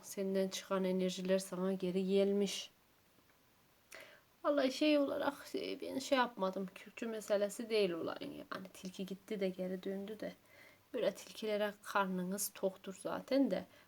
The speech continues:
Bu da çok güzel şey ya. Yarıma eksik kaldık. Bak o da bana karşı şöyleydi. Ya da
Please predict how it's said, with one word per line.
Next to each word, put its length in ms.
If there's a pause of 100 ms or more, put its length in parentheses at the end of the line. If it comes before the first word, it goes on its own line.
(120)
Bu 60
da 60
çok 240
güzel 280
şey 280
ya. 260
Yarıma 380
eksik 380
kaldık. 460
Bak 180
o 100
da 100
bana 240
karşı 340
şöyleydi. 560
Ya 140
da 160